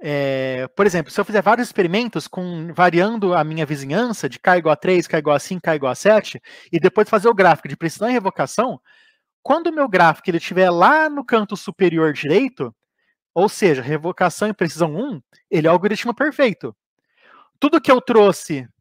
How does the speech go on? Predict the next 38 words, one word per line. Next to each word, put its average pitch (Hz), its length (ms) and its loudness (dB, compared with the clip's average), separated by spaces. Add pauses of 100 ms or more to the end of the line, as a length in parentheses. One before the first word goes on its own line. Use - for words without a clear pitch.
(340)
era 190 180 4
meu 180 200 0
interesse, 202 600 2 (960)
e 185 120 -6
tudo 302 180 -2
que - 80 -6
eu 277 80 4
podia 254 300 -2
ter 285 100 2
trazido, 175 680 0
eu 202 100 -2
consegui 226 380 -2
resgatar. 220 680 0 (1500)
Ao 196 160 2
passo 247 360 2
que, 180 240 0
que - 100 -8
um 214 40 -2
algoritmo, 220 580 -2 (340)
se - 160 -4
ele 294 120 0
não 214 140 -2
é 175 60 0
tão 175 280 -6
bom, 165 380 -2 (480)
ele 175 160 -2
vai 202 140 4
começar 220 360 -2
a 202 40 6
baixar 214 380 2
a 269 40 -2
precisão 208 440 -6
dele 175 220 -2
e - 20 -4
a - 20 -4
baixar 208 260 -2
a - 20 -4
revocação, 220 640 -4